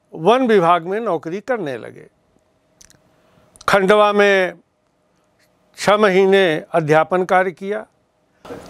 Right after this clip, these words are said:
सन उन्नीस सौ इकतालीस से उन्नीस सौ तैंतालीस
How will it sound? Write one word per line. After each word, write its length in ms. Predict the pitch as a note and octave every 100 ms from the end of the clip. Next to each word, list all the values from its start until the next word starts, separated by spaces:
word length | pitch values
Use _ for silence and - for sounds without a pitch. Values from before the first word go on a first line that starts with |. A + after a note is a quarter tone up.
| -
सन 500 | - A#3 C#4 B3+ A#3
उन्नीस 460 | G3+ A3 B3 B3 G#3+
सौ 80 |
इकतालीस 640 | A3 F#3+ - F#3 A3 B3 -
से 400 | F#3+ D3+ G#2 - _ _ _ _ _ _ _ _ F#3
उन्नीस 460 | G3 B3+ C#4+ -
सौ 140 | A#3 A#3
तैंतालीस 840 | A3 G3+ - F#3 F#3 A3 A#3 -